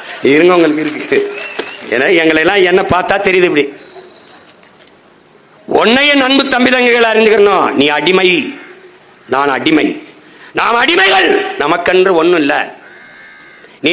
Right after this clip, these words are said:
எல்லாவற்றை இழந்து நிற்கிறாய், ஆனால் இழந்ததை கேட்டு போராடி பெறுவதற்கு ஒரு நின்னு போராட உனக்கு நிலமில்லை.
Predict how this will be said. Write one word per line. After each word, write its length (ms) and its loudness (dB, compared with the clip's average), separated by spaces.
எல்லாவற்றை 580 0
இழந்து 320 2
நிற்கிறாய், 520 2
ஆனால் 300 2
இழந்ததை 380 2
கேட்டு 220 -2
போராடி 340 2
பெறுவதற்கு 400 2
ஒரு 100 0
நின்னு 340 2
போராட 260 2
உனக்கு 200 0
நிலமில்லை. 440 2